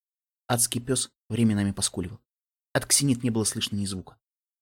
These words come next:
Пока что мы смогли реализовать задумку Каламити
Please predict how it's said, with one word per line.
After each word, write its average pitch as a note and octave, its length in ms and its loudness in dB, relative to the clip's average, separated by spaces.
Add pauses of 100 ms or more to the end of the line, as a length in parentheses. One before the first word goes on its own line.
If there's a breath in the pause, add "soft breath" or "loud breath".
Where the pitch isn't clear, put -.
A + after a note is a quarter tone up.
(880)
Пока B2 240 2
что - 140 2
мы A#2 100 6
смогли C3 440 0
реализовать B2 500 2
задумку A2+ 340 2
Каламити B2 560 0